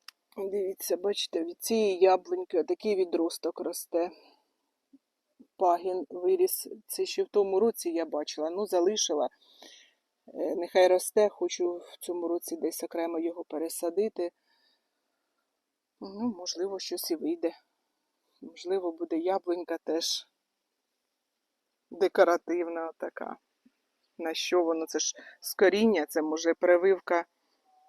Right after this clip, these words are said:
на звичайну яблуню, не знаю.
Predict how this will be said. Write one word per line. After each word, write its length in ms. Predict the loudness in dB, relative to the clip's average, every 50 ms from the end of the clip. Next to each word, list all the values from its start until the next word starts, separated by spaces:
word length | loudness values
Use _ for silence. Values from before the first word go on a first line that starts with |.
| _ -12
на 200 | -6 -4 -4 -4
звичайну 640 | -2 -2 -2 -2 0 4 4 4 4 4 2 0 0
яблуню, 680 | 0 0 0 0 0 -4 -8 -10 -8 -8 -10 -10 -14 _ _
не 100 | -8 -8
знаю. 520 | -8 -8 -8 -10 -8 -8 -8 -8 -10 -12